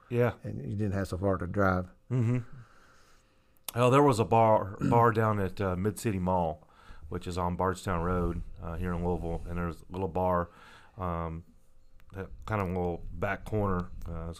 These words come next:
Speaker 1: there was a little back door that went into it. And, uh, there was a lot of really good pool players back there at the time. And back that time, you could smoke in the bars, and
Speaker 2: Yeah.
Speaker 1: you, you could barely walk into that pool room without, I mean, you couldn't see anything in front of you because there was so much smoke in there.
Speaker 2: Yeah,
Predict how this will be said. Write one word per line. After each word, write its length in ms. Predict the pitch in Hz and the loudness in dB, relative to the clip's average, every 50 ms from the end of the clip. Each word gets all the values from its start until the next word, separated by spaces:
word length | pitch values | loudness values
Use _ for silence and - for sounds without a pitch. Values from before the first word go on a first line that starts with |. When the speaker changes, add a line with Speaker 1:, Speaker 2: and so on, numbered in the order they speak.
| - _ - | -16 _ -6
Speaker 1:
there 100 | 90 92 | -6 -4
was 80 | 90 87 | -4 -4
a 40 | |
little 120 | 90 87 85 | -4 -4 -2
back 260 | 76 95 92 82 85 | -2 -2 -4 -4 -2
door 220 | 90 98 95 95 90 | -2 0 0 0 0
that 100 | 90 78 | -2 -4
went 180 | 85 90 87 | -4 -4 -2
into 320 | 87 85 82 - 92 87 85 | -4 -4 -4 -4 -4 -4 -4
it. 220 | 85 - - - - - - - - - - - - - - | -4 -6 -10 -16 -18 -20 -18 -16 -16 -14 -14 -14 -14 -10 -8
And, 340 | 95 92 90 87 85 82 | -6 -4 -4 -4 -4 -4
uh, 260 | 85 82 82 82 80 80 85 | -4 -4 -4 -4 -6 -8 -6
there 140 | - 98 98 | -4 -2 0
was 160 | 92 95 90 | 0 0 0
a 60 | 92 | 0
lot 200 | 87 98 98 92 | 0 0 0 0
of 260 | 92 87 82 - - - - - - - _ _ _ _ _ _ - | 0 -2 -4 -6 -10 -14 -16 -20 -20 -20 _ _ _ _ _ _ -6
really 220 | 107 104 101 101 87 | -2 -2 -2 0 -2
good 180 | 92 90 90 | -2 -4 2
pool 160 | - 110 107 | 4 4 4
players 440 | - - 80 78 71 67 - - - - - - - _ - _ - | 4 -2 -8 -10 -10 -12 -14 -16 -18 -18 -20 -20 -20 _ -20 _ -8
back 180 | 92 87 - | -8 -8 -6
there 120 | - 95 87 | -6 -8 -8
at 80 | - | -8
the 60 | - - | -12 -10
time. 340 | - 92 87 87 85 82 82 | -6 -4 -2 -2 -2 -4 -4
And 140 | 82 80 80 - _ _ - - - - - - - - - | -6 -8 -10 -14 _ _ -20 -20 -20 -20 -20 -20 -14 -4 -4
back 140 | 110 101 | -2 -2
that 140 | - 101 92 | -2 -4 -4
time, 160 | - 98 92 | -4 -4 -4
you 60 | 92 90 | -4 -6
could 100 | 90 - | -8 -10
smoke 280 | - - 101 98 95 - | -6 -2 -2 -2 0 0
in 60 | - | -2
the 60 | 95 | 0
bars, 480 | 87 92 90 92 92 90 87 87 80 82 | 2 4 4 4 4 4 2 0 -2 -2
and 80 | 78 98 | -4 -4
Speaker 2:
Yeah. 120 | 104 104 | -4 -4
Speaker 1:
you, 120 | 101 107 - - - | -4 -6 -8 -8 -6
you 120 | 110 113 | -6 -6
could 120 | - 90 85 | -6 -2 0
barely 180 | 110 110 101 92 | 0 0 2 2
walk 240 | 90 101 95 - | 2 0 0 0
into 140 | 101 90 90 | -4 -6 -6
that 160 | 87 80 - | -6 -8 -6
pool 220 | - 107 107 104 90 | -2 0 0 0 0
room 200 | 90 87 85 85 | 0 0 -2 -2
without, 360 | 82 80 85 90 85 80 - | -4 -4 -4 -4 -4 -4 -6
I 440 | - - - - - - _ - 101 | -12 -20 -20 -20 -20 -20 _ -10 -8
mean, 160 | 101 92 92 | -6 -6 -6
you 120 | 95 92 - - _ _ _ _ - - - | -8 -8 -12 -16 _ _ _ _ -20 -4 -4
couldn't 220 | - 120 95 85 | -2 -2 -2 -4
see 240 | - - 113 107 98 | -4 -2 -2 -2 -2
anything 440 | 92 90 - - _ - 101 95 87 | -4 -6 -8 -10 _ -4 -4 -2 -2
in 60 | 80 | -4
front 200 | - - 110 110 107 | -2 0 0 0 0
of 40 | 92 | -2
you 40 | 87 | -4
because 120 | - 87 | -6 -6
there 60 | 82 80 | -8 -8
was 100 | 73 - | -8 -2
so 120 | - - | -2 -2
much 180 | 95 82 78 - | -2 -2 -6 -8
smoke 320 | - - 104 101 110 - | -6 -2 -2 -2 -2 -2
in 100 | 87 73 | -6 -10
there. 160 | 60 - 87 | -8 -6 -6
Speaker 2:
Yeah, 200 | 90 90 90 82 | -4 -4 -6 -8